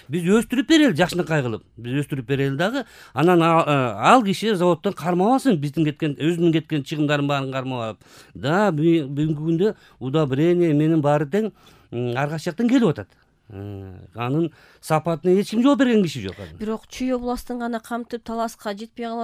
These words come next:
Speaker 2: аткан жокпу? Ошол Кайыңды кант заводунан
Speaker 1: Э.
Speaker 2: үйрөнүү менен жер семирткич.
Speaker 1: Жок, эми мисалы үчүн, э, Кайыңды кант заводу, э, пока, э, жер семирткич бере элек.
Speaker 2: А.
Speaker 1: Э, бере элек. Ага анын алы жете элек.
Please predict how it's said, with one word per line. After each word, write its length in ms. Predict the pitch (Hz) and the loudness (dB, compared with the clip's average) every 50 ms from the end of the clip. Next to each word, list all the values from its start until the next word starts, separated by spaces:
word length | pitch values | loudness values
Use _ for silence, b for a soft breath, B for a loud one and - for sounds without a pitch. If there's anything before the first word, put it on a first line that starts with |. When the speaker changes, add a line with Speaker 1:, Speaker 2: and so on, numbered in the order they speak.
| 226 - | -10 -10
Speaker 2:
аткан 180 | - 233 233 | -10 -10 -10
жокпу? 220 | 233 226 - - - | -10 -12 -14 -16 -16
Ошол 180 | - - 226 - | -14 -14 -14 -12
Кайыңды 320 | - - 214 214 214 214 | -10 -10 -8 -8 -10 -10
кант 220 | - - 208 202 | -12 -14 -14 -12
заводунан 300 | - 208 196 190 190 180 185 | -12 -12 -12 -10 -10 -10 -8
Speaker 1:
Э. 80 | 190 | -8
Speaker 2:
үйрөнүү 280 | 202 220 226 220 214 190 | -8 -6 -6 -8 -8 -8
менен 380 | 185 180 175 170 156 156 151 - - - 170 | -10 -10 -10 -10 -12 -12 -12 -14 -16 -16 -16
жер 120 | 190 185 | -16 -16
семирткич. 420 | 185 - 180 165 160 - - 113 110 123 | -16 -16 -16 -16 -16 -16 -18 -12 -2 0
Speaker 1:
Жок, 180 | 160 143 113 127 | 2 2 2 2
эми 180 | 139 127 131 135 | 2 2 4 4
мисалы 280 | 147 143 147 175 175 160 | 4 6 6 6 6 6
үчүн, 200 | - 202 196 185 | 6 6 8 10
э, 460 | 170 165 156 156 156 156 151 147 127 - | 10 10 8 8 6 6 4 2 0 0
Кайыңды 400 | 147 160 170 175 175 170 185 165 | 0 2 2 2 2 2 0 2
кант 220 | 165 180 180 151 | 2 0 0 0
заводу, 800 | 156 175 175 180 180 180 - 190 190 185 180 156 151 147 139 123 | 0 2 2 2 2 2 2 2 2 2 2 2 0 0 0 -2
э, 0 | b b b b b b b _ | b b b b b b b _
пока, 400 | 139 147 143 175 185 180 160 147 | -2 -2 2 4 6 6 6 6
э, 420 | 143 147 151 147 143 139 139 135 123 | 4 4 4 4 4 4 2 2 2
жер 140 | 135 160 | 2 0
семирткич 320 | 165 - 175 175 175 143 135 | 2 4 4 4 4 4 4
бере 200 | 135 175 185 202 | 4 6 8 8
элек. 260 | 185 143 117 - - - - - | 8 6 4 0 -4 -12 -20 -18
Speaker 2:
А. 220 | 170 170 156 156 - _ _ _ | -16 -16 -16 -18 -20 _ _ _
Speaker 1:
Э, 180 | - 101 107 101 | -10 -8 -8 -4
бере 240 | 98 123 151 160 151 | 0 2 4 4 4
элек. 220 | 123 107 92 87 | 2 2 -2 -2
Ага 400 | 110 131 143 143 160 165 160 B B B B B | -4 -4 -2 -2 -4 -4 -6 B B B B B
анын 300 | - 135 147 156 151 151 | -2 0 0 2 2 2
алы 200 | 160 170 165 139 | 2 2 0 0
жете 220 | 135 180 156 185 | 0 0 0 0
элек. 240 | 156 113 95 - | 0 0 -2 -4